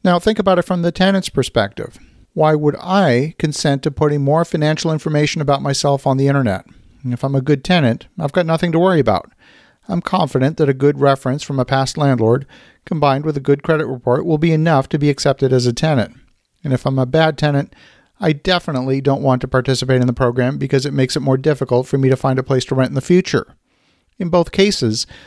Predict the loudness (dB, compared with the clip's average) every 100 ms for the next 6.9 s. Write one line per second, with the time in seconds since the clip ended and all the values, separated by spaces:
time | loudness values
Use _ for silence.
0 | _ -2 -2 2 0 2 0 0 0 0
1 | -2 -2 -2 -2 0 0 2 2 0 -8
2 | -20 _ _ -6 0 0 0 -2 -4 -2
3 | 0 0 0 2 2 2 2 2 2 2
4 | 0 2 2 2 -4 _ _ _ -12 -8
5 | -4 -2 0 0 2 2 0 2 2 0
6 | 0 2 2 2 0 0 -2 -2 -2